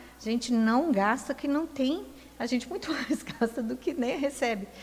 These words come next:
E, e, e por isso que a gente tem essa, esse, esse convênio com a prefeitura. A gente tá buscando fazer um projetos, assim, é, maiores, né? Inclusive, já mandei projetos pra Rotary Internacional, pra outras igrejas, pra,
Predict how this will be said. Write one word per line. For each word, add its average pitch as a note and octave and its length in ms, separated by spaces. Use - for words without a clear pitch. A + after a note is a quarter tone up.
E, A3 260
e, A3 240
e G#3+ 40
por A#3+ 160
isso C4+ 120
que - 100
a C4 40
gente C4 240
tem B3 300
essa, - 340
esse, F#3 400
esse G3 180
convênio A3+ 460
com C#4 80
a A3+ 60
prefeitura. A3 680
A - 80
gente G#3 300
tá G3+ 80
buscando A#3+ 680
fazer F#3 280
um G3 60
projetos, F#3+ 580
assim, F#3 320
é, E3 520
maiores, F#3 800
né? A3+ 340
Inclusive, F3 460
já F3+ 240
mandei F#3+ 320
projetos F3 480
pra - 160
Rotary G3 340
Internacional, F3 760
pra E3+ 180
outras F3+ 400
igrejas, F#3 340
pra, A#3 280